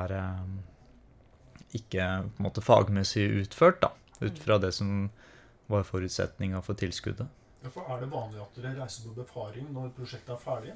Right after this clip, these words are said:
Speaker 2: for å s-, gjøre en slags kontroll eller tilsyn, eller se over hvordan det har blitt utført?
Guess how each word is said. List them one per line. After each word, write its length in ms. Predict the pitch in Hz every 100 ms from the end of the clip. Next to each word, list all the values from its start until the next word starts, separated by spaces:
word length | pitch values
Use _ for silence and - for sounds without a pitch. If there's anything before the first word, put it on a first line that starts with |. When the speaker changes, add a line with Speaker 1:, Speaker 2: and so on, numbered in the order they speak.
| -
Speaker 2:
for 120 | 143
å 40 | 143
s-, 180 | - - - - - 131
gjøre 160 | 127
en 80 | 117
slags 220 | 127 -
kontroll 560 | 139 135 131 120 143 147
eller 220 | 131 127
tilsyn, 460 | - 120 - 120 117
eller 140 | 120 127
se 140 | 135
over 320 | 104 101 110 120 - - - 120
hvordan 240 | 120 117
det 80 | 120
har 80 | 120
blitt 200 | 123 110
utført? 400 | 98 139 170 -